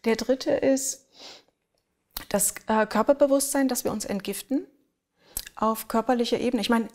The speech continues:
alle Schlüssel sind Entgiftung letztendlich, wenn du es so willst. Also, ähm,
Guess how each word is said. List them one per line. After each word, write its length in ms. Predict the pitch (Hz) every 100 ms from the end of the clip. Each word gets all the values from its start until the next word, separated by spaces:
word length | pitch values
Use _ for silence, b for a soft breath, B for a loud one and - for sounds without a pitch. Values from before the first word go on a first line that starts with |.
| _ _ -
alle 280 | 220 269 247
Schlüssel 480 | - 220 214 202
sind 300 | 190 196 180
Entgiftung 540 | - 175 190 185 170 170
letztendlich, 580 | 180 175 185 185 185 -
wenn 120 | 185
du 60 | 190
es 80 |
so 200 | - 185
willst. 240 | 185 185 -
Also, 320 | 196 214 208 B B B B -
ähm, 400 | 214 214 214